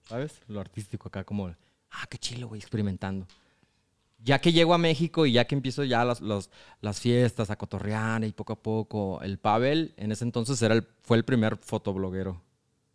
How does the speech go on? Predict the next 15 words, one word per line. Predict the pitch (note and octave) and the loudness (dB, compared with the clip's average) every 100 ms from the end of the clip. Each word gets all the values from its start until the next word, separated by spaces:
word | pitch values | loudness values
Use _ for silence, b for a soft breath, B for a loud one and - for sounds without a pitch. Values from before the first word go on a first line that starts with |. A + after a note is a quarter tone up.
| _ _ _ _ _ _ _ _ | _ _ _ _ _ _ _ _
Fue | G2 | 6
el, | G2 G2+ G2 - - _ _ _ - | 8 8 6 2 -4 _ _ _ -6
el | F2+ | -4
que | - F2+ | 0 2
tomaba | F2 F#2 F#2+ | 6 6 6
fotos | - - F2+ | 4 -2 -2
aquí | G2+ | 2
en | F#2 | 2
México, | E2 - D#2+ | 0 -4 -6
justo | - G#2+ A2+ | -4 4 6
de | |
las | F#2+ F2 | 6 4
fiestas | G2 G2 | 0 -2
de | D#2+ | -2
Sicario | - A#2+ C3+ | 2 6 6